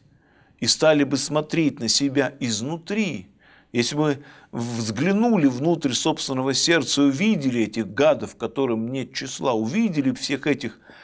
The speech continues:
насекомых, ползающих там по сердцу, все вот это копошащееся внутреннее наше естество и существо,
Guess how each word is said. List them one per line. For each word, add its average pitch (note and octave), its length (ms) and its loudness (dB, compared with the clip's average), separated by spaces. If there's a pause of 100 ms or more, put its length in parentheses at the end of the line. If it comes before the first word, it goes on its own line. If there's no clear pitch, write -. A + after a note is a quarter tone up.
(180)
насекомых, D3+ 880 2
ползающих A#2+ 880 2
там C3 260 2
по B2 140 -6
сердцу, - 640 -4 (480)
все - 340 2
вот C#3+ 200 2
это D3 200 2
копошащееся C3+ 1400 0 (380)
внутреннее B2+ 1200 0
наше C3 440 -2
естество C3 1000 0
и A2 40 -4
существо, - 960 -4